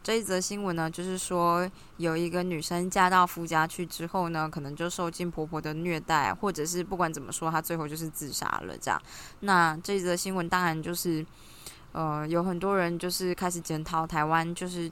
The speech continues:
旧有社会的一些道德风气这样。我自己看这个新闻呢，是觉得有点，就是有点难过，就觉得，说真的，我觉得就像是我看吕秋远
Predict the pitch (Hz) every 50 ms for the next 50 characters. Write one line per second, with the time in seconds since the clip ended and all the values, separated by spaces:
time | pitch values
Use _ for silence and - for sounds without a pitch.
0 | - - - - - 202 175 170 160 151 120 95 - - - 185 175 175 - 185
1 | 170 156 - 139 123 131 165 165 - 170 165 160 - 165 156 151 - - 107 156
2 | - - 139 127 151 160 - - - 151 - 60 - - - 82 - - - -
3 | - - - - - - - - - - - - 175 175 185 - 285 302 240 190
4 | 175 180 233 247 233 233 247 208 196 175 160 147 - - - - - - - 196
5 | 202 202 190 170 165 156 160 160 156 160 156 - - 220 185 - 165 160 156 165
6 | 170 160 156 160 170 156 151 143 156 156 - - - - - - - - - 277
7 | 247 240 233 196 175 180 170 160 147 139 147 160 160 170 175 160 165 185 175 -
8 | 165 160 156 165 160 156 156 156 151 - - - - - - - - - - -
9 | - - - - - 196 190 185 202 196 202 190 180 170 170 - 180 180 180 180
10 | 214 220 214 247 233 226 226 - 220 208 202 180 - - 170 170 - 214 214 196
11 | 170 151 151 - 185 185 185 180 156 131